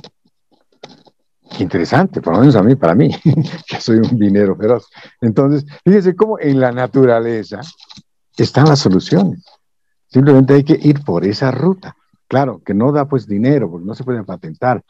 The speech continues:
por lo tanto tienen que financiar a los estados. En cambio, porque no la van a financiar nunca las empresas farmacéuticas. Esa es la gran lucha.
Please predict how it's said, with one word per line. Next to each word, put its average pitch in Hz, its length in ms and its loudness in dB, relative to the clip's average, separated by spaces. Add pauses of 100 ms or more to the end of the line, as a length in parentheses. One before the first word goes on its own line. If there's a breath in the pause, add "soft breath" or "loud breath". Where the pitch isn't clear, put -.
(240 loud breath)
por 92 100 -6
lo 87 60 -8
tanto 113 220 0
tienen 101 200 -4
que 95 80 -8
financiar 98 380 -6
a 107 80 -4
los 80 180 -10
estados. 123 580 -2 (380)
En 104 100 -8
cambio, 131 400 2
porque 85 200 -8
no 107 120 -2
la 147 80 0
van 110 120 -4
a 90 60 -8
financiar 92 360 -6
nunca 101 240 -4
las 82 160 -12
empresas 82 500 -18 (520)
farmacéuticas. 120 580 -4 (240 loud breath)
Esa 185 260 4
es 117 60 4
la 104 80 4
gran 101 260 4
lucha. 104 300 0